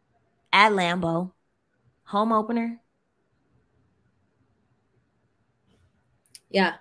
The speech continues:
Speaker 1: M-,
Speaker 2: yeah. Um,
Speaker 1: minus two against the Saints. Derek Carr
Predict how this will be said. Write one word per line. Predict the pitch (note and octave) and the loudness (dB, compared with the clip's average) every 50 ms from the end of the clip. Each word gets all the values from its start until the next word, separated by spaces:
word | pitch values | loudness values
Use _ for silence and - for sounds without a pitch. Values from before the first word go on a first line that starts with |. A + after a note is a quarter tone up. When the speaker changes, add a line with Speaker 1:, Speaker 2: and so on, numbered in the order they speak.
| - | -12
Speaker 1:
M-, | G#3 G#3 G3+ - | -12 -12 -10 -6
Speaker 2:
yeah. | F#3+ G3 F#3 E3 D#3 - _ _ _ _ - | -4 -4 -4 -4 -6 -10 _ _ _ _ -6
Um, | F#3+ F#3+ F#3 F3+ F3+ F3+ F3+ G3+ | -4 -2 -2 -2 -2 -2 0 0
Speaker 1:
minus | G#3 A3 A#3+ C4 C4 C4 | 0 0 0 -2 -4 -8
two | - - - C#4+ C#4 C#4+ D4 D#4 - _ _ _ _ _ _ _ _ _ _ - | -8 -8 -6 -4 -4 -4 -4 -8 -12 _ _ _ _ _ _ _ _ _ _ -2
against | - A#3+ B3 C4+ C4+ | 0 0 0 0 -2
the | - C4+ | -4 -4
Saints. | B3+ C4 A#3+ B3+ C4+ C#4 - - - - _ _ _ _ _ _ _ _ _ _ - | 0 0 0 0 -2 -4 -10 -16 -20 -20 _ _ _ _ _ _ _ _ _ _ -2
Derek | - C4 C4 C4+ C4+ C4+ | 0 2 2 2 2 4
Carr | C4+ B3+ B3+ B3+ B3+ C4 | 4 4 4 4 2 0